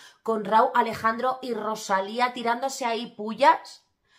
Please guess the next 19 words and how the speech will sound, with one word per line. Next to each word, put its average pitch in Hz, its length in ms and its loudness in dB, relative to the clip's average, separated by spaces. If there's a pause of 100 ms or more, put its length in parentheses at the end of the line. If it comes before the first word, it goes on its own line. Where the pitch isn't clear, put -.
(340)
Bueno, 180 320 2
bueno, 147 240 -2
bueno, 143 220 -4
bueno, 139 260 -8
bueno. 226 380 0
Mira, 190 280 6
ayer 208 280 6
hablábamos 370 680 4
de 185 140 2
rentabilizar 175 960 2
las 180 240 -6
relaciones 202 960 -2 (180)
y 202 120 -8
también 165 240 -2
las 190 160 -2
rupturas, 139 480 -6
porque 214 260 -4
eso 339 180 -2
pasa. - 460 -2